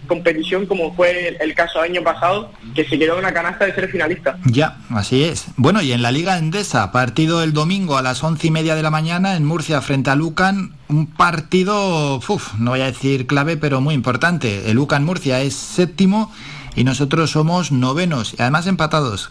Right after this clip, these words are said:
Speaker 2: catorce victorias, doce derrotas.
Speaker 1: Si ya el partido en casa del Baskonia era una final en esa lucha por los playoffs para Gran Canaria,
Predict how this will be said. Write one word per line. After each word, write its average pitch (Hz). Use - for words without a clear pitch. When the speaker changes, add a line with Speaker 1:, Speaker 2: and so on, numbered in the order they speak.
Speaker 2:
catorce 180
victorias, 180
doce 139
derrotas. 98
Speaker 1:
Si 170
ya 185
el 214
partido 190
en 165
casa 175
del 165
Baskonia 165
era 185
una 180
final 165
en 151
esa 160
lucha 175
por 151
los 160
playoffs 170
para 156
Gran 151
Canaria, 165